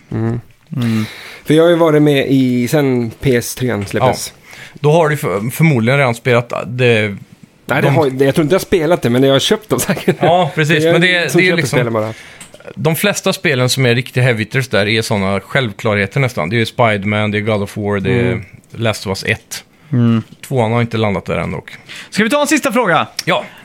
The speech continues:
Speaker 3: Ehm, kommer e-sport någonsin ha fler tittare än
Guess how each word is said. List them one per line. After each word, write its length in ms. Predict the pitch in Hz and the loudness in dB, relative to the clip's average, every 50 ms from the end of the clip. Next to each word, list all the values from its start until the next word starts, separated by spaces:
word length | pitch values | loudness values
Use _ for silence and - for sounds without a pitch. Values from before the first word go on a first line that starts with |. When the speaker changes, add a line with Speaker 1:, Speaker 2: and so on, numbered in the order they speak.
| 165 | -2
Speaker 3:
Ehm, 1500 | 180 196 214 214 214 214 214 214 214 214 208 208 208 208 208 208 208 208 208 208 208 208 214 214 208 208 208 214 208 - - _ _ _ _ _ _ _ _ _ _ _ _ - - _ _ - - - _ _ _ _ _ _ _ _ _ _ - - | 0 2 2 2 2 2 2 2 2 4 4 4 4 4 4 4 4 4 4 4 2 2 2 2 2 2 2 0 0 -2 -4 _ _ _ _ _ _ _ _ _ _ _ _ -20 -20 _ _ -20 -20 -20 _ _ _ _ _ _ _ _ _ _ -6 0
kommer 460 | - 233 240 233 233 233 226 220 - - | 2 4 4 4 4 2 2 0 0 0
e-sport 560 | 247 262 202 - - - - 226 226 226 - | 0 0 0 -2 -2 0 0 0 0 0 2
någonsin 540 | 185 202 226 226 170 135 - - 196 196 190 | 2 4 4 4 2 2 2 2 2 4 4
ha 280 | 170 185 170 165 156 | 4 6 4 4 2
fler 340 | 156 - - 165 160 139 127 | 2 0 0 2 2 2 2
tittare 560 | 131 - - 165 156 - - 139 139 156 160 | 0 0 -2 -2 -2 0 2 2 4 4 2
än 440 | - - 139 131 120 117 117 113 113 | 2 2 2 2 4 4 4 2 0